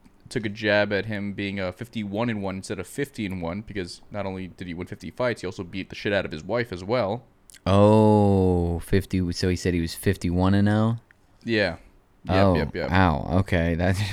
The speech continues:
Speaker 2: <laughs> ooh, Jesus.
Speaker 1: It's a
Speaker 2: Uh, okay.
Speaker 1: good
Speaker 2: <laughs>
Speaker 1: jab.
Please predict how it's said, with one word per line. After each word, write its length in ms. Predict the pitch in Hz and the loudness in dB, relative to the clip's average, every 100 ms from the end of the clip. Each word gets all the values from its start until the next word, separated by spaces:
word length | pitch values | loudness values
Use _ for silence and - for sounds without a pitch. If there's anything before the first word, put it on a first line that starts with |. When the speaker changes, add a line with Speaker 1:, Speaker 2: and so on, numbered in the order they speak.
| - | 2
Speaker 2:
<laughs> 260 | 123 117 156 | 4 4 4
ooh, 300 | 151 113 98 | 4 4 2
Jesus. 640 | 104 113 151 107 90 90 - - - - | 0 0 0 2 2 0 -6 -18 -14 -10
Speaker 1:
It's 80 | |
a 220 | 113 101 104 - | -6 -6 -8 2
Speaker 2:
Uh, 360 | 104 101 85 78 | 6 6 6 6
okay. 520 | 113 107 92 104 - - | 6 6 6 6 0 0
Speaker 1:
good 220 | 110 117 | 2 4
Speaker 2:
<laughs> 0 | |
Speaker 1:
jab. 300 | 107 85 85 | 4 2 -2